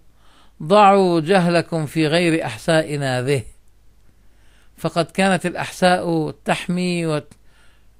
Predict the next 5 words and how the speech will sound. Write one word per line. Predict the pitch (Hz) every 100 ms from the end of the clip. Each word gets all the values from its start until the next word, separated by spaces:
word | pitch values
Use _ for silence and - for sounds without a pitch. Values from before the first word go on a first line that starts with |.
| - -
تحمي | 196 170 196 202 196
وتحتمي"، | 175 151 - 185 180 151 110 - - - _ - - - - - - -
وتجد | 151 156 202 180 160
القصة | - 175 -
ك-، | 151 160 147 -